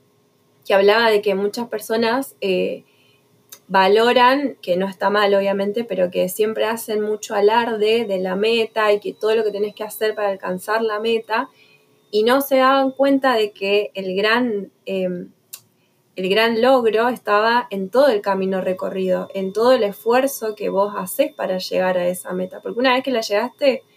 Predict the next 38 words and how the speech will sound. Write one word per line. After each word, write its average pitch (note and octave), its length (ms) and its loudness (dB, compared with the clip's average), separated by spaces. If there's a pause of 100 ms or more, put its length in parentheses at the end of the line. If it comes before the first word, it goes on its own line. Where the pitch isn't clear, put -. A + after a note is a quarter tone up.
(180)
la F#3 100 2
alcanzaste, F#3 640 0
ya G3+ 140 -4
está, - 340 -4 (160)
digamos, F#3 540 -4
¿no? G3+ 240 -6 (760)
Pero F#3+ 520 4
creo B3 180 4
que C4 80 2
la A#3 100 2
atención G#3+ 540 -2
plena B3+ 340 0
tiene A#3+ 200 -2
mucho A#3+ 340 -4
que G#3 80 -2
ver G#3+ 160 0
también A3 340 -2
con G#3 200 0
esto, G3+ 500 -2
de F#3 100 0
ir A3 220 2
validando G#3 840 2
todo G#3 200 2
el G#3 140 2
proceso A3 880 -4 (280)
y F#3+ 100 -2
el F#3 120 0
pasito A3 560 -6
a A3 80 -4
pasito G#3+ 500 -6
de G3+ 100 0
lo F#3 140 -4
que F#3 100 -12
se - 180 -6
va G3 160 2
haciendo, G#3 680 -2 (460)
y F3+ 320 -2 (320)
obviamente G#3 840 2